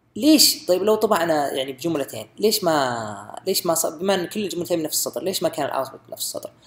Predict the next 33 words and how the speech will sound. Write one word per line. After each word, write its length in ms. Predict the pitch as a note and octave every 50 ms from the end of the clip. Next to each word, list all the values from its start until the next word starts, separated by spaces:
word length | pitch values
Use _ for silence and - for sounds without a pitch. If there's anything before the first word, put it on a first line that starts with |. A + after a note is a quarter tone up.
| - - _ _ -
هذه 180 | - A3 A3
هي 80 | A3+ A3
النقطة 280 | G#3+ G3+ G3+ - - D#3+
المهمة 300 | D#3 D3+ D#3 D3 C3 A#2
جدا، 300 | - - - - - - _ -
إنه 160 | D#3+ D#3 D3+
الأوتبوت، 880 | C#3+ - - - E3 F#3+ A#3+ C4 - - - C3 B2 - - - - - _ _ _ _ _ _ _ _ _ _ _ _ _ _ _ _ -
يعني 140 | - - -
مخرجات 500 | D3 E3 - - F#3 E3+ G3 F#3+ F3+ F3
البرنامج، 520 | C#3 C#3 C3+ B2+ B2+ A#2+ A#2 A#2 B2 -
الأوتبوت 640 | A#2+ - - E3+ F3 E3+ F3 - C3 C3 B2+ - - - _ _ _ _ _ _ _ _ _ _ _ _ _ _ _ _ _ -
ما 320 | E3+ E3 F3+ G3+ A#3 B3+
لها 320 | A#3+ A3+ G#3 G3 - - -
أي 160 | A#3+ A#3+ A3
دخل، 480 | F#3 G3+ F3+ - - - D3+ D3+ D#3 - -
ما 100 | F3+ F#3+
لها 180 | F#3+ E3+ -
أي 160 | A3 A3 G#3+
علا-، 200 | - E3+ E3+ E3+
ما 140 | E3+ F#3 G#3+
في 200 | G3+ - F#3 -
أي 140 | - A3+ G#3+
علاقة 400 | - D#3+ E3 D#3 C#3 - - B2+
بينها 580 | - F3 F#3+ G3 F#3+ G3+ G#3 G#3 A3+ G#3 - -
وبين 500 | - - D3+ F3+ F#3+ G3+ G#3+ A3 G#3 - -
شكل 400 | - - - G#3 G#3 G#3 - F#3
البرنامج 560 | D#3+ D3 C#3+ C3+ C#3 D3+ D3 C#3 C3+ D3 E3 - - - _ _ - B2+
هنا. 120 | A2+ G2 - _ _ _
شكل 340 | - - - A#3 A#3 - G#3+
البرنامج 560 | F#3+ F3+ G3 G3 G#3+ A#3 A3 A3+ F#3+ E3 E3+
هنا 260 | E3+ E3 D#3+ D#3+ -
ما 100 | - F3+
له 120 | F3 -